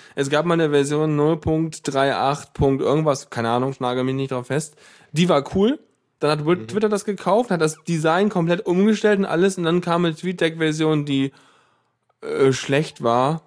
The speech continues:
Speaker 2: und die wurde dann weiterentwickelt und das war dann furchtbar. Also es ist schon eine ganze Weile her.
Speaker 1: Mhm.
Speaker 2: Ähm,
Speaker 1: Also ich weiß halt noch, äh,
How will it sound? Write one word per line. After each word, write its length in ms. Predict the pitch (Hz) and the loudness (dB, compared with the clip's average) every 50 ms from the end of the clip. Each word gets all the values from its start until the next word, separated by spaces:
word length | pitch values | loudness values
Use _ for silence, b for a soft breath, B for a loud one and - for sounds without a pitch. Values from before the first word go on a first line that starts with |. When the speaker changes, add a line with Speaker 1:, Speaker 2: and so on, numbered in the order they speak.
| _ _ | _ _
Speaker 2:
und 380 | - 123 135 135 139 - - | -4 -2 -2 -2 -2 -4 -4
die 160 | 151 143 139 143 | -4 -2 0 2
wurde 140 | 139 131 | 2 2
dann 120 | 131 131 127 | 2 2 2
weiterentwickelt 800 | 127 127 127 143 120 110 117 117 120 117 - 110 104 101 - | 2 2 2 0 -2 -4 -2 -4 -4 -4 -4 -4 -6 -6 -6
und 220 | - - 117 117 120 | -6 -6 -4 -2 -2
das 180 | 120 120 - | -4 -2 -2
war 80 | 127 123 | 0 0
dann 160 | 120 120 117 | 0 0 -2
furchtbar. 480 | - - 123 120 120 - - 101 101 - | 0 0 0 0 0 -4 -6 -6 -2 -2
Also 180 | 104 110 120 | -2 -2 -2
es 60 | 127 127 | -2 -2
ist 160 | 151 156 165 | 0 0 2
schon 100 | 170 156 | 2 2
eine 80 | 139 | 2
ganze 340 | 127 139 139 139 131 131 113 | 2 2 2 2 0 -2 -2
Weile 240 | 110 113 113 110 107 | -2 0 0 0 -2
her. 220 | 110 110 104 113 - - | -4 -6 -10 -12 -14 -18
Speaker 1:
Mhm. 280 | 104 98 90 87 92 - _ _ _ - | -20 -20 -20 -20 -20 -20 _ _ _ -2
Speaker 2:
Ähm, 120 | - 139 | 0 2
Speaker 1:
Also 240 | 143 139 110 - - - - _ | 4 4 2 0 -2 -6 -10 _
ich 180 | 117 117 - 131 | -12 -6 -2 -2
weiß 180 | 127 127 - | -2 0 -2
halt 180 | 131 131 127 - | -2 -4 -4 -2
noch, 280 | 117 123 123 - - - _ | -4 -6 -6 -8 -12 -14 _
äh, 60 | - | -4